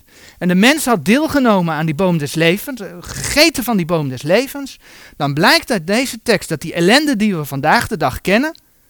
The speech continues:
voor altijd geweest was. En daar heeft God een halt toegeroepen. De mens was het eeuwige leven kwijt. Zijn lichaam begon met aftakeling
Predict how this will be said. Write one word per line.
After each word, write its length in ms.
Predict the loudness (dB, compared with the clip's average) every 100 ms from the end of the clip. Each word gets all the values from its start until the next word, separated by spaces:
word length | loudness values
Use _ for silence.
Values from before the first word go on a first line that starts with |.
| _ _ _ _ _ _ -10
voor 160 | -2
altijd 380 | 0 0 -4 -8
geweest 340 | -6 -6 -8
was. 240 | -14 -20 _ _ _ _ _
En 200 | -10 -4
daar 280 | 2 2 4
heeft 260 | 0 -4 -8
God 220 | -10 -6
een 80 | 0
halt 240 | 0 0
toegeroepen. 560 | -6 -12 -12 -14 -18 -20 _ _ _ _ _ _ -10
De 120 | -2
mens 460 | 0 -2 -4 -12 _ _
was 200 | -10 -10
het 160 | -10
eeuwige 420 | -8 -6 -6 -6 -4
leven 380 | -4 -4 -8
kwijt. 480 | -10 -6 -4 -6 -16 _ _ _ _ _ _ _
Zijn 280 | -8 -4 0
lichaam 460 | 0 0 2 2 2
begon 340 | -2 -2 0
met 220 | -2 -4
aftakeling 880 | -2 -2 -2 -4 -2 -2 -4 -4 -6